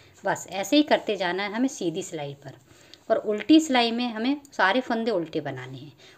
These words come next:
और सीधी सिलाई में ये तीन फंदों का एक फंदा करते हुए हमें ये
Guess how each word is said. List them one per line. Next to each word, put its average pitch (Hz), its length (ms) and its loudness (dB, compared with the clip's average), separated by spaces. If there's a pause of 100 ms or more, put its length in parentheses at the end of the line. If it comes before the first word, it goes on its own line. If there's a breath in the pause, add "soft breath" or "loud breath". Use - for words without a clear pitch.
और 190 80 -2
सीधी 208 300 -4
सिलाई 220 300 -2
में 233 120 -4
ये 214 140 -4
तीन 247 260 -4
फंदों 196 340 -2
का 330 260 -2 (280 loud breath)
एक 240 160 0
फंदा 185 320 -2
करते 180 300 -6
हुए 226 220 -2
हमें 196 300 -4
ये 196 300 -2